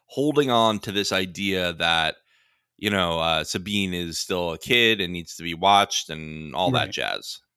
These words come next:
Speaker 2: You can have a breakthrough, but you still need to do, there's still work to do, and there's still
Speaker 1: Right.
Speaker 2: strengthening to, to carry yourself forward in the face
Speaker 1: Right.
Speaker 2: of, uh, all the other stuff of life.
Speaker 1: And that's good writing, is that
Speaker 2: Yeah.
Speaker 1: she did not have a sudden turn where
Speaker 2: Yeah,
Speaker 1: she's
Speaker 2: yeah.
Speaker 1: magically healed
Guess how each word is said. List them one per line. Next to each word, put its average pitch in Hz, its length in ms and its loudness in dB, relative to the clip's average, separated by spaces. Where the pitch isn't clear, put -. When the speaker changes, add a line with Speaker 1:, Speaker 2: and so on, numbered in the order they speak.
Speaker 2:
You 170 120 4
can 202 100 8
have 226 180 8
a 185 100 8
breakthrough, 143 520 2
but 131 100 -2
you 127 60 -2
still - 180 6
need 139 200 10
to 123 80 4
do, 123 140 4
there's 135 160 2
still 160 200 6
work 131 340 6
to - 220 -6
do, 117 180 -4
and 117 100 -6
there's 110 120 -4
still 95 160 4
Speaker 1:
Right. - 100 2
Speaker 2:
strengthening 123 680 2
to, 107 260 -2
to 107 440 -6
carry 139 260 6
yourself 120 400 2
forward 113 540 2
in 104 100 -4
the 101 60 -6
face 107 380 -2
Speaker 1:
Right. 69 240 -2
Speaker 2:
of, 123 140 -6
uh, - 60 -14
all 110 180 -4
the 113 100 -4
other 110 140 -6
stuff - 260 -10
of - 140 -14
life. - 320 -12
Speaker 1:
And 160 100 0
that's 214 160 4
good 160 160 6
writing, 92 520 0
is 101 200 0
that - 60 6
Speaker 2:
Yeah. 131 100 6
Speaker 1:
she 110 180 0
did 107 180 2
not 107 260 2
have 92 240 0
a 92 60 -4
sudden 90 440 -4
turn 87 380 -6
where 196 140 4
Speaker 2:
Yeah, 208 160 6
Speaker 1:
she's 156 80 6
Speaker 2:
yeah. 143 220 6
Speaker 1:
magically 87 500 -2
healed 80 500 -8